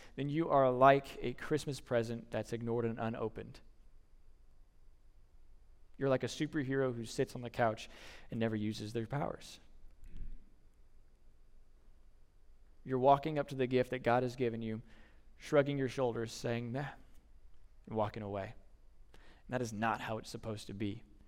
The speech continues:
I'd like to have the, the worship team join me on stage. But the creator God of the universe has decided in is his infinite wisdom to give you a gift that is just right for you. How can you walk away from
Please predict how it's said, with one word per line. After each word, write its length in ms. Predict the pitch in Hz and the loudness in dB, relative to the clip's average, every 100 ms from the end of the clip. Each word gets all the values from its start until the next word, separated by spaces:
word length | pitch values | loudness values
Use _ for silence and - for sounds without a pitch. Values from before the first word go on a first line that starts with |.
| - - - - - | -20 -20 -20 -20 -12
I'd 80 | 113 | -6
like 120 | 113 | -4
to 60 | 113 | -2
have 60 | 107 | -2
the, 120 | 107 | -2
the 120 | 117 | 0
worship 260 | 117 113 - | -2 -2 -6
team 180 | 117 | -6
join 180 | 110 113 | -4 -4
me 80 | 110 | -2
on 140 | 104 | -4
stage. 480 | 104 110 107 107 - - - - - - - - - - - - - | -4 -2 -2 -4 -10 -16 -18 -20 -20 -20 -20 -20 -20 -20 -20 -20 -6
But 100 | 151 | 2
the 100 | 131 | 4
creator 500 | 135 - 143 180 196 | 2 4 8 10 10
God 420 | 147 131 123 98 127 160 - - - - - | 8 8 10 8 0 -10 -16 -20 -20 -12 0
of 240 | 131 156 | 2 2
the 60 | 156 | 0
universe 540 | 151 147 127 120 117 | 0 0 0 -2 -2
has 400 | - 123 123 123 | 2 6 6 4
decided 600 | - 127 - 127 123 117 | -2 -6 2 2 4 0
in 140 | 110 117 | -2 -2
is 340 | 143 147 147 | 2 2 2
his 260 | - 131 - | 0 0 0
infinite 420 | 151 175 175 165 | 0 0 0 0
wisdom 540 | 139 147 131 120 113 117 - - - | 6 6 6 -2 -4 -6 -16 -14 -4
to 80 | |
give 300 | 147 131 165 | -2 4 6
you 160 | 185 208 | 6 2
a 100 | 165 | 2
gift 380 | 143 156 147 - | 6 6 6 6
that 140 | 135 | 4
is 140 | 127 131 | 4 -2
just 560 | 135 139 156 165 - - | -2 6 6 6 -4 -8
right 400 | 127 120 117 - - - | 2 4 4 0 -12 -10
for 100 | - | -2
you. 300 | 123 127 123 - - - - - - - - - - - - | -2 0 -2 -2 -16 -20 -16 -16 -16 -20 -20 -20 -20 -20 -10
How 240 | - 147 | -2 -2
can 160 | 165 165 | 0 0
you 120 | 156 | 2
walk 280 | 143 143 139 | 4 2 0
away 260 | 127 131 | -2 0
from 220 | 160 - | -2 -6